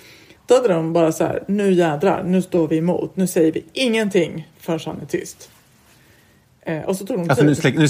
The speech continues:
Speaker 2: nu släcker
Speaker 1: Nu
Speaker 2: vi ut
Speaker 1: släcker
Speaker 2: här."
Speaker 1: vi ut major, liksom. Nu
Speaker 2: Ja,
Speaker 1: får
Speaker 2: då
Speaker 1: han
Speaker 2: fick de en, en utsläckningskrevad.
Speaker 1: Eh, jag tror det, för de tog tid och det tog typ, ja, men det var någon så här, tog en kvart eller någonting innan att barnet bara,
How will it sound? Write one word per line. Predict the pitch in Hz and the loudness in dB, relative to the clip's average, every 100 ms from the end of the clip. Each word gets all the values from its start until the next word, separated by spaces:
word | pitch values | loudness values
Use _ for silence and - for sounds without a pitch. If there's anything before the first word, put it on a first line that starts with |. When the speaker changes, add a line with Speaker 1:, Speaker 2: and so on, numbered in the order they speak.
| - 151 | 2 0
Speaker 2:
nu | |
släcker | 143 180 | 2 2
Speaker 1:
Nu | 226 | 4
Speaker 2:
vi | |
ut | 123 | 4
Speaker 1:
släcker | 202 202 | 0 2
Speaker 2:
här." | |
Speaker 1:
vi | 190 | 2
ut | 180 170 - - - - 170 - - | 2 2 -6 -14 -18 -14 -12 -14 -8
major, | 185 190 180 - 156 - | 0 2 2 0 -6 -6
liksom. | - - - - 165 _ _ | -10 -10 -10 -12 -16 _ _
Nu | - 190 | -20 -6
Speaker 2:
Ja, | 208 117 | 0 0
Speaker 1:
får | 190 | 2
Speaker 2:
då | |
Speaker 1:
han | 175 | 2
Speaker 2:
fick | 120 | 2
de | 107 | 0
en, | 107 - _ - | -2 -4 _ -2
en | 127 123 | -2 2
utsläckningskrevad. | 147 - 117 - 117 101 - - 143 - - - | 0 0 -4 -2 -2 -2 -4 -2 0 -2 -8 -2
Speaker 1:
Eh, | 208 202 - | 2 2 0
jag | 214 240 | -2 -2
tror | 240 233 | 0 2
det, | 170 160 - - | 2 0 -6 -6
för | 190 | -2
de | 196 190 | -2 0
tog | 220 - | -4 0
tid | 262 180 160 | 2 2 0
och | - 170 | -2 -2
det | 175 | -2
tog | 185 170 165 | -2 -4 -4
typ, | 170 - - - - - | -6 -6 -20 -20 -20 -6
ja, | 185 | 0
men | 202 | 2
det | 185 | 4
var | 190 | 4
någon | 175 | 2
så | 170 | -2
här, | 156 | -4
tog | 156 180 165 | -2 -2 -2
en | 170 | -4
kvart | 202 180 - | -6 -4 -4
eller | 151 | -4
någonting | - 165 - | -4 -6 -6
innan | - | -10
att | 165 | -8
barnet | - - 180 | -8 -8 -8
bara, | - - | -8 -8